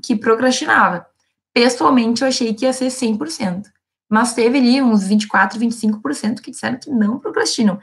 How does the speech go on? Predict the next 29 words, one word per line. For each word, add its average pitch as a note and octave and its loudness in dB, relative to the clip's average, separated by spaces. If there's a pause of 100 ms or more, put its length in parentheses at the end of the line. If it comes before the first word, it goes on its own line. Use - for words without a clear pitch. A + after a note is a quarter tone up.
(280)
Essas G#3 -2
pessoas A#3+ -2
eu B3+ 0
gostaria B3 -4
de A#3 -6
saber A3+ 0
quais C4 -2
são B3 -4
seus B3 -4
métodos, A3+ -2
porque G#3+ -4 (300)
é G#3 2
difícil B3+ 2
uma G#3+ 0
pessoa G#3+ -2
dizer G3+ 0
que G#3+ -6
não G3 2
procrastina, G3+ -8 (720)
certo? F#3 -2
Porque G#3+ -4
a G3+ -2
gente, G#3 -4 (280)
a G#3+ 0
gente G#3+ 0
é G3+ 2
enrolado F#3+ 0 (140)
por G#3 -8
natureza. - -6